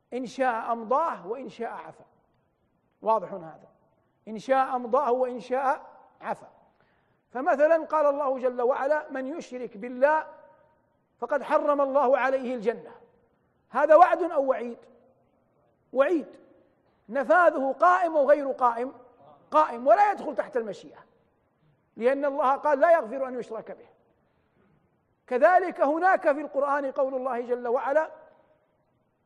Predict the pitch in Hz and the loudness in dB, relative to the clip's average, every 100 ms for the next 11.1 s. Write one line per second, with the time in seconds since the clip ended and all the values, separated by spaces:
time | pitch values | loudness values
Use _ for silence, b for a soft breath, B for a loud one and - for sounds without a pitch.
0 | _ 285 285 277 262 269 254 254 - 254 | _ -8 -4 0 0 0 -6 -8 -8 -6
1 | 269 254 269 240 254 262 247 247 247 262 | -6 -6 -6 0 2 2 2 -2 -2 0
2 | 269 254 247 233 294 233 - - _ _ | -2 0 -2 -2 -4 -6 -12 -20 _ _
3 | _ _ _ _ _ _ 262 359 285 311 | _ _ _ _ _ _ 0 0 2 2
4 | 302 285 285 285 277 311 285 359 277 359 | 2 2 0 0 0 -2 -4 -8 -8 -4
5 | 359 330 269 185 - _ _ _ _ _ | -2 -2 -4 -6 -12 _ _ _ _ _
6 | - 311 311 359 339 311 330 277 262 214 | 2 8 10 8 6 2 -2 -4 -4 -6
7 | 240 - _ _ _ _ _ - 262 330 | -10 -12 _ _ _ _ _ -4 0 0
8 | 302 - - _ _ _ - 277 330 - | -2 -8 -20 _ _ _ -2 0 0 -2
9 | 285 262 277 254 381 359 359 311 330 311 | -8 -8 -4 4 6 6 6 4 6 4
10 | 294 285 277 226 - 254 247 - 349 - | 4 2 2 -8 -12 -12 -6 -2 -2 -4
11 | - | -10